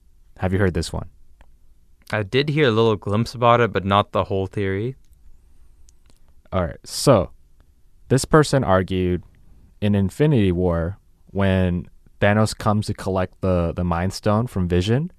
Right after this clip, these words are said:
Speaker 1: and then they all try to fight Thanos to protect Vision, right?
Speaker 2: Yeah.
Speaker 1: And then you see Captain America, he, Thanos is about to, like, punch him with his gauntlet hand, but then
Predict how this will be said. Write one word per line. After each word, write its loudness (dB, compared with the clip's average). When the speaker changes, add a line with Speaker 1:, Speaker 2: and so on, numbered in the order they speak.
Speaker 1:
and -4
then -2
they 2
all 0
try 0
to -8
fight -2
Thanos 0
to -4
protect -4
Vision, -2
right? -2
Speaker 2:
Yeah. -6
Speaker 1:
And -2
then 2
you 2
see 0
Captain -4
America, 0
he, -2
Thanos 2
is 0
about 2
to, -12
like, -2
punch 0
him -2
with -4
his -6
gauntlet -2
hand, 0
but 0
then 2